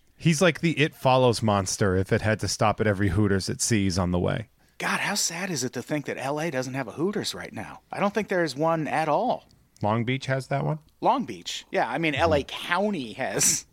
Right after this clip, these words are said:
Speaker 2: a Hooters in that Long Beach has one, but beyond that,
Speaker 1: Yeah, maybe.
Speaker 2: sad
Speaker 1: It seems very
Speaker 2: times.
Speaker 1: un-L A.
Speaker 2: Yeah, the Staples Center one is gone.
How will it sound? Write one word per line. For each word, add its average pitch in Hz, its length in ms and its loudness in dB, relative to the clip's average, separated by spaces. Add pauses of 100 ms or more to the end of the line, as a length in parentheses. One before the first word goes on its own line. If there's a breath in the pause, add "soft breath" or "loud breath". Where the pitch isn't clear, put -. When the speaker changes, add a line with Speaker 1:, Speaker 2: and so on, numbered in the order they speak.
Speaker 2:
a 120 160 -6
Hooters 113 420 -4
in 113 120 -4
that 107 220 -4
Long 135 260 0
Beach 98 420 -8 (140)
has 98 280 -4
one, 98 300 -10
but 98 220 -6 (200)
beyond 120 360 -2
that, 131 180 2
Speaker 1:
Yeah, 127 280 2
maybe. 95 680 0 (200)
Speaker 2:
sad 156 320 -2
Speaker 1:
It - 40 -4
seems 147 240 4
very 147 220 4
Speaker 2:
times. 135 340 4
Speaker 1:
un-L 113 300 4
A. 107 280 4 (160)
Speaker 2:
Yeah, 120 280 0 (180)
the 117 80 -12
Staples 147 420 -2
Center 170 280 2
one 170 160 2
is 156 120 -6
gone. 165 420 0